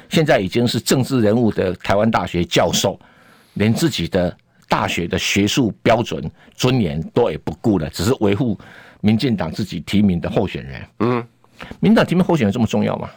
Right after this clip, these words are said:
Speaker 2: 这么重要吗？
Speaker 1: 会比台大的学术尊严更重要吗？
Speaker 2: 这怎么比？什么在比鸡腿？
Speaker 1: 这个
Speaker 2: 所以你这个，你觉得唯一能救的就是撤掉？
Speaker 1: 就是放弃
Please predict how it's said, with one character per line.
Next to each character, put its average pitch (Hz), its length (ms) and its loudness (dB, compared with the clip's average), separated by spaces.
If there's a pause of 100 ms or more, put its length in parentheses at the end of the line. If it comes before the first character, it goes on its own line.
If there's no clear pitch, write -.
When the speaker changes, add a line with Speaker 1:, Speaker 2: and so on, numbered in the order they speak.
Speaker 2:
这 170 120 -2
么 156 60 0
重 151 140 0
要 139 160 0
吗？ 113 180 -4 (580)
Speaker 1:
会 202 100 2
比 107 240 0 (100)
台 117 160 0
大 139 220 4
的 98 360 0 (400)
学 - 300 0
术 131 380 0 (100)
尊 151 220 4
严 104 340 2
更 139 180 2
重 113 200 0
要 110 180 2
吗？ 95 300 -2
Speaker 2:
这 170 120 -2
怎 92 220 -6
么 76 220 -4
比？ - 320 -14 (260)
什 - 260 -4
么 107 100 -2
在 135 100 -2
比 82 160 -8
鸡 95 220 -8
腿？ 58 280 -8 (1200)
Speaker 1:
这 240 120 -2
个 160 300 6 (500)
Speaker 2:
所 - 140 -4
以 180 80 -4
你 147 100 -4
这 180 200 0
个， 170 80 0
你 139 80 -4
觉 113 140 -2
得 120 80 -2
唯 107 140 2
一 147 80 -4
能 98 220 -2
救 98 220 0
的 80 100 -4
就 82 140 -4
是 73 300 -8 (260)
撤 107 240 -2
掉？ 76 260 -4 (840)
Speaker 1:
就 147 100 2
是 147 340 2 (240)
放 147 220 2
弃 117 500 2